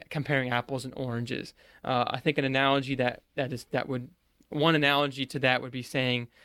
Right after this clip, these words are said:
like, "I'm against, you know, shooting heroin, but I'm all for vaccines," right? And someone would say, "Well, that's hypocritical because they both involve putting needles in arms. I thought you're against using needles in your arms."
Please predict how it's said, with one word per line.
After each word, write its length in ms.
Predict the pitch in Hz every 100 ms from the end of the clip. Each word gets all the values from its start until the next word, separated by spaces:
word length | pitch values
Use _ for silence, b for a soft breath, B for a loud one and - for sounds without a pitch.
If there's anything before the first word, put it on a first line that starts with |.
| b
like, 320 | 135 123 123 B B B
"I'm 180 | - 156
against, 540 | 151 139 147 143 - -
you 80 |
know, 120 | 135 120
shooting 440 | - 156 143 127
heroin, 580 | 117 131 127 120 113 113 B B _
but 340 | - 127 113 - B B
I'm 180 | - 139
all 160 | 135
for 300 | 127 143 131
vaccines," 760 | 127 123 120 - 156 120 - -
right? 280 | 123 120 120
And 200 | 139 127
someone 280 | - 139 131
would 120 | 127
say, 180 | - 131
"Well, 100 | 127
that's 160 | 156
hypocritical 600 | - - 131 160 139 139 123
because 440 | 127 - 131 117 B B -
they 100 | 135
both 260 | 135 139
involve 400 | 139 123 127 120
putting 260 | - 135 117
needles 360 | 123 131 123
in 80 | 113
arms. 360 | - 123 113 123
I 40 |
thought 240 | 127 139 131
you're 140 | 123
against 440 | 123 127 120 - _ b b _
using 300 | 147 131 120
needles 320 | 127 127 120
in 80 | 117
your 100 | -
arms." 440 | 120 110 - -